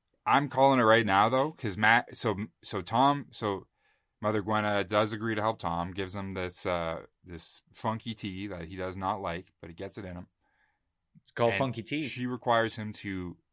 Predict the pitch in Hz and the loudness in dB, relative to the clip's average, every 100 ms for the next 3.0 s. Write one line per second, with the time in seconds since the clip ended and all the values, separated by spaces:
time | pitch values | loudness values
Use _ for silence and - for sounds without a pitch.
0 | _ 98 101 107 107 90 80 80 _ _ | _ -8 -2 -2 -2 -4 -8 -10 _ _
1 | _ _ _ _ 98 90 85 82 - _ | _ _ _ _ -2 2 2 -2 -8 _
2 | _ _ _ - 87 87 85 82 - - | _ _ _ -18 -10 -10 -8 -10 -10 -20